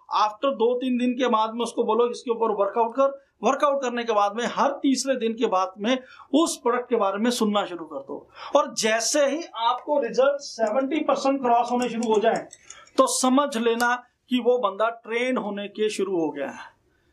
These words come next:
जैसे ही वो सेवेंटी परसेंट क्रॉस करता है, तो आपको लगता है कि हाँ, मेरे से सेवन, धीरे, धीरे, धीरे after, uh, experience वो बंदा automatically hundred percent तक वो टच कर जाएगा, right? तो हमें सबसे पहले क्या करना है,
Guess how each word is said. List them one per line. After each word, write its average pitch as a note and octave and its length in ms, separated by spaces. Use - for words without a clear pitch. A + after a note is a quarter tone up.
जैसे B3 300
ही D#4 60
वो D#4 120
सेवेंटी A#3 380
परसेंट F#3+ 280
क्रॉस D3+ 200
करता - 300
है, - 120
तो B3+ 80
आपको A#3 400
लगता B3+ 240
है C#4 60
कि D4 100
हाँ, B3+ 220
मेरे A#3+ 280
से B3+ 160
सेवन, G#3 280
धीरे, G3 380
धीरे, C4+ 280
धीरे B3 180
after, B3 460
uh, G#3+ 220
experience C#4+ 720
वो B3 120
बंदा A3+ 320
automatically G#3+ 600
hundred F#3 300
percent F3+ 460
तक A#3 480
वो G#3 140
टच A#3+ 280
कर F3 100
जाएगा, - 460
right? C#4 240
तो B3+ 80
हमें A3+ 260
सबसे C#4 320
पहले A#3+ 260
क्या A#3+ 140
करना G#3+ 280
है, D4+ 180